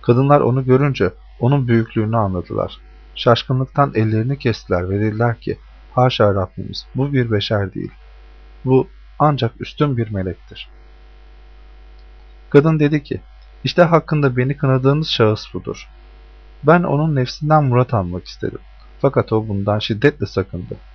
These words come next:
Andolsun eğer o kendisine emredeceğimi yapmazsa mutlaka zindana atılacak ve elbette sürünenlerden olacak." Yusuf,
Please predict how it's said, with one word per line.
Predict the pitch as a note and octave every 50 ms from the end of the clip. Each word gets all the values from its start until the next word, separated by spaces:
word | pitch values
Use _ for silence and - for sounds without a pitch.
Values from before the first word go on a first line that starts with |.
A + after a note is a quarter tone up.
| - - - - - - - - - - - - -
Andolsun | D#3 F3+ F3+ F3 D3 A#2 - A2+ G#2+ -
eğer | C#3 D3+ E3 D#3+
o | D3+ D3+ D3+
kendisine | - E3 D#3 D3 D3 D3 - F3 E3
emredeceğimi | A#2+ A#2 C3 D3 D3+ D3+ D3 C#3 B2 A#2+ G#2 G2 F#2+ F#2 F#2+
yapmazsa | A#2 C3 - - D#3 D#3+ - - - A2+ A2 - - - - - - -
mutlaka | C3+ E3+ - - C3 A#2+ - C#3 C3+ B2+
zindana | A#2 A#2 A2+ G#2+ G#2+ G#2 G2+ G2
atılacak | F2+ - - - - F2+ F2 - - - - - - - - - - G2+
ve |
elbette | F2+ - B2+ C#3 C3 A2 G2 G2 - A#2 A2+
sürünenlerden | - - - G#2 G2+ G2+ G2+ G2+ G2 G2 G2+ G2+ G2+ G2+ G#2 G2
olacak." | F#2 F2+ F#2+ F#2+ - - - - - - - - - - - - - - - - - - - - - - - - - - - - - - - - - - - - - - - - - - - - - - - - - - -
Yusuf, | D3 D3 - F3+ F3